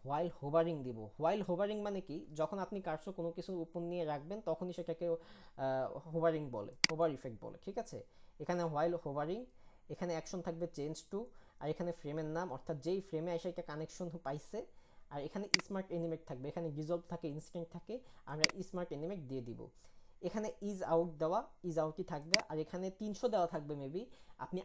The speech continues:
আটশো দিয়ে দিবেন, ঠিক আছে। ওকে, উম, এখানে আমরা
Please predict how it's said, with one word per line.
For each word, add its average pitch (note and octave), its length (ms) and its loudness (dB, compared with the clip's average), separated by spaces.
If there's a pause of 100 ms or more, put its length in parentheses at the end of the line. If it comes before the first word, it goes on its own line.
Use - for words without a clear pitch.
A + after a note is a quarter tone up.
(120)
আটশো - 240 -4 (100)
দিয়ে C3+ 180 0
দিবেন, - 220 -8 (200)
ঠিক A#3 200 -2
আছে। - 180 -10 (2500)
ওকে, E3 260 -6 (3250)
উম, D3 380 2 (340)
এখানে A3+ 300 -2
আমরা F#3+ 160 2